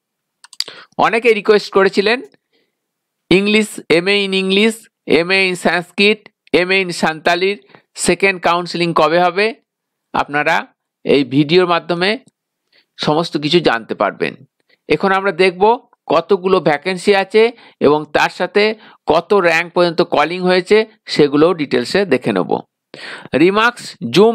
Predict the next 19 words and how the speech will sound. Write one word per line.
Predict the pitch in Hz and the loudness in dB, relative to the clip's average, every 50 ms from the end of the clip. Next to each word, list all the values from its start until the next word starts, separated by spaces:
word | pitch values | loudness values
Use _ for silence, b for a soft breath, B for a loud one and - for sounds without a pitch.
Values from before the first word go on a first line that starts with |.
| 208 190 | 2 0
meeting | 190 180 - 190 175 160 147 151 | -2 0 0 0 0 2 2 2
link | 175 196 214 - 180 | 2 0 0 2 2
will | 160 156 143 | 2 4 4
be | 139 143 143 - - | 0 -2 -2 0 0
sent | 185 196 208 208 202 - | 0 0 0 -2 -2 -2
to | 165 143 | 0 2
the | 156 147 147 143 - | 2 0 0 -2 -2
candidates | 139 139 143 147 143 143 160 165 - - - - - 165 | -4 -4 -4 -4 -2 -2 -2 -2 -2 -6 -16 -6 0 2
call | 165 175 185 196 180 175 - | 4 4 4 2 0 -4 -2
for | 180 156 151 - 143 | 0 0 0 0 -2
counseling | 135 139 139 139 - 143 143 151 175 208 233 - B B B B B B - | -2 -2 -4 -4 -4 -2 0 0 0 -2 -8 -12 B B B B B B 0
through | - 196 220 214 214 180 180 | 4 6 6 6 6 6 6
their | 175 165 160 156 - _ - 143 | 4 4 2 0 -4 _ -4 -2
email | 165 170 185 175 160 151 139 | 0 0 0 0 2 2 0
আইডি | 135 127 120 170 180 - - 127 131 147 | 0 -2 -4 -6 -6 -6 -4 -4 -2 -2
as | 151 147 _ - | -4 -4 _ -2
provided | 143 139 131 151 156 156 147 151 139 123 107 135 | -2 0 0 0 0 0 0 -2 -4 0 0 0
by | 131 131 127 | 0 0 -2
the | 135 | -4